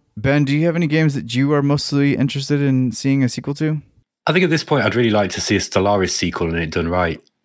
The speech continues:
Speaker 2: And, you know, I've been thinking about this quite a lot. And I think part of the reason why, why I keep bouncing off Stellaris every time I play it now is because it's just, it, it's never quite good enough that it keeps me, you know, interested enough to play it, to learn it.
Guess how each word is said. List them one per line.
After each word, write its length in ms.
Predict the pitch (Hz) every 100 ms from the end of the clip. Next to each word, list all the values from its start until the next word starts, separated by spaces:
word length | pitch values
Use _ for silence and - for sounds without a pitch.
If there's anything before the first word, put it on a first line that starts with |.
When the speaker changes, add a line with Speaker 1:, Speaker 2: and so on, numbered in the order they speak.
| _
Speaker 2:
And, 260 | 104 98 92
you 100 | 101
know, 200 | 82 78 - _ _ _ -
I've 60 | 98
been 100 | 101
thinking 320 | 101 110 113
about 180 | 92 92
this 340 | 90 - - - -
quite 180 | 80
a 40 | 85
lot. 260 | 87 - _ _ _ _ _ -
And 360 | 87 87 82 -
I 80 | 104
think 180 | 117 90
part 180 | 110
of 60 | 90
the 60 | 98
reason 360 | 104 101 92
why, 380 | 90 85 82 78 _
why 280 | - 110 110
I 100 | 95
keep 220 | - 107
bouncing 440 | 98 98 87 - 87
off 80 | -
Stellaris 500 | - 87 85 80 90
every 140 | 87
time 160 | 85 78
I 40 |
play 220 | - 90
it 80 | 78
now 160 | 78 78
is 80 |
because 320 | - - 90 85
it's 80 |
just, 240 | - 92 - _ _ _ -
it, 280 | 110 95 _ - _ _ -
it's 180 | 101
never 160 | 127 120
quite 240 | 135 117
good 100 | -
enough 220 | 117 95 92
that 80 |
it 60 | 85
keeps 260 | 98 87 95
me, 60 |
you 360 | 90 82 82 85
know, 120 | 85
interested 540 | 90 92 101 90 85
enough 220 | 82 85 -
to 80 | -
play 280 | - 90
it, 100 | 85 -
to 120 | 95
learn 280 | 92 92 76
it. 180 | 73